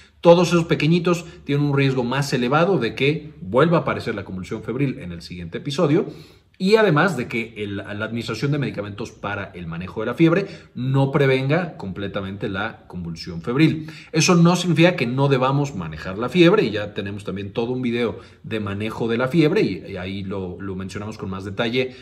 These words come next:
las intervenciones y los medicamentos. En algunos pacientes el manejo de la fiebre sí puede llegar a disminuir la frecuencia de convulsiones febriles, pero de nuevo habrá otros en los que no suceda y tenemos que estar preparados psicológicamente para que cuando se enferme,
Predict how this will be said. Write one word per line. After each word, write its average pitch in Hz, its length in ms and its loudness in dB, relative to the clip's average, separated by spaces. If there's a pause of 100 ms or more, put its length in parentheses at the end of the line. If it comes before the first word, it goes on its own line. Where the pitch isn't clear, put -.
(100)
las 101 220 -6
intervenciones 107 720 -4
y - 40 -6
los 110 140 -4
medicamentos. 143 640 0 (920)
En 165 280 6
algunos 156 460 6
pacientes 160 760 2
el 107 140 -6
manejo 117 320 -4
de 131 40 2
la 113 80 2
fiebre 135 260 4
sí 190 240 0
puede 160 400 4
llegar 113 260 0
a 123 60 0
disminuir 104 500 -8
la 113 100 -2
frecuencia 117 440 -4
de - 40 -10
convulsiones 98 440 -12
febriles, 165 500 4 (240)
pero 180 140 4
de 190 80 6
nuevo 175 300 8
habrá 131 180 2
otros 139 400 2
en 107 100 -8
los 98 140 -8
que - 80 -10
no 104 180 -6
suceda 160 720 0
y 113 100 -6
tenemos 117 360 -4
que - 60 -14
estar 117 260 -6
preparados 110 580 -2
psicológicamente 120 800 -6
para 95 240 -6
que 95 120 -14
cuando 85 280 -10
se 92 80 -12
enferme, 143 400 0